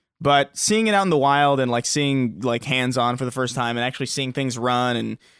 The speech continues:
seeing things load, knowing what the U I looks like, seeing people's impressions of the controller, which, uh, appear to be pr-, very good, you know, it's, I, I'm getting excited. It's, it's starting to feel,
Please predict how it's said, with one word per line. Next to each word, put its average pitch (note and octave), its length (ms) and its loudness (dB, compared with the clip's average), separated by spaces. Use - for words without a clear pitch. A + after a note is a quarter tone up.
seeing D3+ 240 -2
things C#3 220 0
load, C3 420 4
knowing B2+ 240 2
what D3+ 120 -2
the D#3 80 -2
U D3 120 2
I B2 140 4
looks B2+ 240 -2
like, B2 220 0
seeing C3+ 180 -2
people's C3+ 280 -4
impressions B2+ 440 -2
of C3+ 60 -4
the C#3 60 -8
controller, B2 460 0
which, A#2 260 -6
uh, A#2 60 -2
appear A#2+ 260 -2
to B2 60 0
be B2 100 -2
pr-, B2+ 180 -4
very B2 380 -2
good, B2 360 0
you D3 80 0
know, D3+ 140 2
it's, - 260 -4
I, F#3 240 -2
I'm G3 120 -2
getting - 180 -6
excited. G3+ 400 -2
It's, - 160 -6
it's - 180 -6
starting F3+ 320 0
to D#3+ 80 -2
feel, D3 680 0